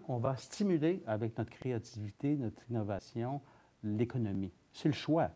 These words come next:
Alors que les autres partis, les gens verront, mais moi, j'adhère à cette, euh, approche. J'adhère à l'approche aussi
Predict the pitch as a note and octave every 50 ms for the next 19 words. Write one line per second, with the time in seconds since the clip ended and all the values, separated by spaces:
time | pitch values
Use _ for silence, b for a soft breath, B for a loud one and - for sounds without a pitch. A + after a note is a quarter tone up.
0 | B B B B B B B B B B _ G2 G2+ G#2 G#2+ G#2+ G#2 - - -
1 | A#2+ G#2+ G#2 G2+ G2+ G2+ F#2+ F#2+ G2 F#2+ F#2+ G2 G#2+ G#2+ A#2+ A2+ G#2+ A#2+ B2 A#2+
2 | - B2+ - - G#2+ G2+ - - D3 C3 A#2 G#2 G#2+ A#2 A2+ G2 G#2+ G2 F#2+ G2+
3 | C#3+ D3 A2 F#2+ F#2+ G#2+ C3 C#3 C3+ B2+ A#2 G#2 G#2 G#2 B2+ C3 C#3 C#3 C3 -
4 | - G#2 F#2+ - - - - A#2 A2 - - - - A2 G#2 G2+ - A2 G#2+ -
5 | G#2+ A2+ D3 D#3+ - - B2 A2+ A2+ B2 E3 F#3 D3+ A#2 A2+ A2+ A2 G#2+ - A2
6 | B2 C#3 C#3 - - A2+ - - - - D3